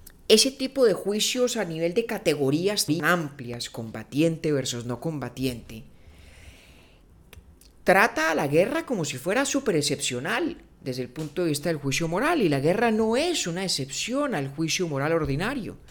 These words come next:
Y en el juicio moral ordinario, nosotros no solemos pensar que toda violencia defensiva es legítima".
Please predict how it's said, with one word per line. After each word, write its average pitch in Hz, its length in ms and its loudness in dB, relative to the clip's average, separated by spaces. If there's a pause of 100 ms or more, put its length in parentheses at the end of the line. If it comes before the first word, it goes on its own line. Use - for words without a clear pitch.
(540)
Y 220 160 10
en 233 60 10
el 240 100 8
juicio 254 360 2
moral 294 320 6
ordinario, 262 760 2 (840)
nosotros 131 720 2
no 233 220 4
solemos 202 480 4
pensar 135 600 -2 (400)
que 180 160 -2
toda 180 400 4
violencia 185 600 2
defensiva 143 580 -2
es 120 100 -6
legítima". 127 580 -8